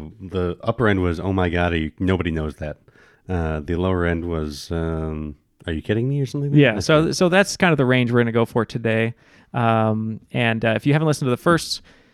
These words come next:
Speaker 2: uh, Parks and Rec Laid on Me, uh, feel free to check it out. But, uh, we're gonna just go for it. It's gonna be me, Jeff, and Colleen on a team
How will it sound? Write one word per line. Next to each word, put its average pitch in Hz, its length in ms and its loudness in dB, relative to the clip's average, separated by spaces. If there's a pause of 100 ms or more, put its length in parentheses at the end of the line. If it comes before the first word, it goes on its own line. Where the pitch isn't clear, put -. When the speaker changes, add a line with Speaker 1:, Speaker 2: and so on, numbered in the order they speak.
(260)
Speaker 2:
uh, 123 500 2 (560)
Parks 139 180 -2
and 131 100 -2
Rec 123 160 2 (120)
Laid 131 220 0
on 123 140 2
Me, 127 240 -2
uh, 123 180 0
feel 127 180 -2
free 127 100 -2
to 120 60 -8
check - 200 0
it 117 60 -2
out. 113 220 2
But, 117 240 0
uh, 107 260 4 (240)
we're 123 100 0
gonna 131 160 0
just - 220 -4
go 143 120 6
for 117 180 2
it. 110 40 2
It's - 80 -6
gonna 127 140 -4
be 120 180 -2 (100)
me, 139 180 2
Jeff, 139 260 2
and 127 80 -2
Colleen 131 320 2
on 120 120 2
a 117 60 -2
team 131 400 -2